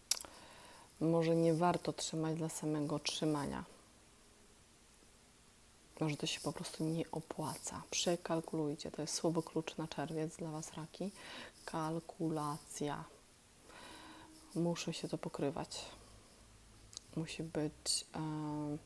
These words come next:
te kubki dwie muszą być naprawdę równe, muszą być, e, dopieszczone w tym. Musicie umieć zarządzać pewnymi zasobami,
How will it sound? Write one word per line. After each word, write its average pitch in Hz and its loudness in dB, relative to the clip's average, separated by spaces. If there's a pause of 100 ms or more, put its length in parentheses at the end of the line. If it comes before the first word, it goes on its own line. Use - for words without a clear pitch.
(1080)
te - 0
kubki - 2
dwie 160 6
muszą 156 2
być 156 0
naprawdę 151 4
równe, 151 6
muszą 151 2
być, - 0
e, 147 2 (1200)
dopieszczone 156 4 (280)
w - -10
tym. - -8 (1120)
Musicie 160 -2 (120)
umieć 165 4
zarządzać 160 0
pewnymi 156 0
zasobami, 147 0